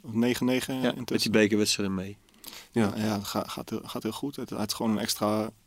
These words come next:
Speaker 1: Ten Hag heeft volgens mij zelf ook al gezegd dat je echt een extra wapen hebt. Want eerst had je Traoré. Traoré is ook sterk, maar die moest je toch op een hele andere manier aanspelen dan dat je Haller aan kan spelen. En, eh,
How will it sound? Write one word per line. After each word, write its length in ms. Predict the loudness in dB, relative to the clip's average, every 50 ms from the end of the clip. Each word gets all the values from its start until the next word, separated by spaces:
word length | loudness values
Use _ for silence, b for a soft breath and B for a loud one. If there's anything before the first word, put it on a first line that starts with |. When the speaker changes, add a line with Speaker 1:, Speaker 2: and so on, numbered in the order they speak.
| _ -6
Speaker 1:
Ten 140 | -2 0
Hag 180 | 0 0 0 0
heeft 160 | 0 -2 -2
volgens 260 | -2 -4 -2 0 0
mij 100 | 0 0
zelf 220 | 2 0 0 2 2
ook 160 | 0 0 0
al 80 | 0 -2
gezegd 480 | 0 0 2 2 2 2 -2 -8 -12 -10
dat 160 | -8 -6 -4
je 80 | -2
echt 160 | -2 -2 -2 -2
een 60 | -2
extra 260 | -2 0 0 2 4
wapen 340 | 4 4 4 4 2 2 0
hebt. 140 | -2 -2 -6 -12 _ b b b b b b b b b b b b _
Want 100 | -8 -4
eerst 180 | -2 -2 -2
had 160 | -2 -4 -4 -6
je 120 | -8 -6
Traoré. 420 | -2 0 2 2 2 2 0 0
Traoré 280 | 0 2 2 4 4 4
is 100 | 4 4
ook 120 | 4 2
sterk, 460 | 2 2 2 2 2 0 -2 -6 -10 -18 _ _ _ _ _ _
maar 120 | -4 -2
die 100 | 0 2
moest 140 | 2 2 2
je 60 | 2
toch 160 | 2 0 0
op 80 | 2 2
een 60 | 2
hele 160 | 2 2 2
andere 240 | 2 0 0 0 0
manier 180 | 2 2 2 2
aanspelen 380 | 0 0 -2 -2 -2 -2 0 0
dan 120 | 0 0
dat 120 | 0 0
je 60 | 0 0
Haller 240 | 0 0 0 0
aan 180 | 0 0 -2 -2
kan 140 | -4 -4 -6
spelen. 380 | -4 -4 -2 -2 -2 -4 -8 -14 _ _ _ _ _ _ _ _ _ _ _ _ _ _ _ _ _
En, 160 | -10 -6 -4 -4
eh, 60 | -4